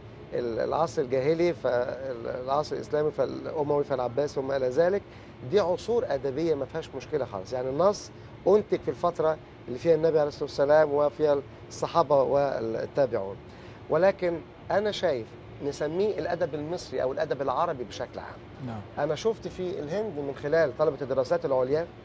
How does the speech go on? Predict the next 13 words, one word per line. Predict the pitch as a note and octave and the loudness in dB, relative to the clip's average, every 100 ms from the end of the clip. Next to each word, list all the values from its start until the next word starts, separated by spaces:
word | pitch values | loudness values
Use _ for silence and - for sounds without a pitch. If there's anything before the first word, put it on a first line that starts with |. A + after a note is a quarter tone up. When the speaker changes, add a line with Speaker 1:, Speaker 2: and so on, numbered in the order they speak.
| - - - E3+ | -18 -18 -6 2
Speaker 1:
لا، | A3+ - - | 2 2 -4
هم | F3+ F#3+ | -2 -2
مهتمون | E3 F3+ E3+ G3 A3+ | -2 0 2 2 0
بالأدب | D3+ E3 F#3+ G3 G#3 - - - - B2 | 0 0 2 4 2 -2 -18 -18 -14 -8
بشكل | D#3 - G#3 D3+ D#3+ | -6 0 0 0 -2
عام، | D3 D#3 A2+ - | 0 -2 -4 -6
بمعنى | C3 D#3+ E3 D#3+ C#3 | 0 2 2 2 0
الأدب | D#3+ F3+ F#3+ D3+ - - | -2 0 0 -2 -2 2
كل | A3+ G3+ | 4 4
ما | F3 | 6
يأتي | F#3+ G#3 F3 | 6 4 0
من | E3+ E3 | -4 -2
منطقة | D#3+ D3+ F#3+ F3+ | -2 -2 0 0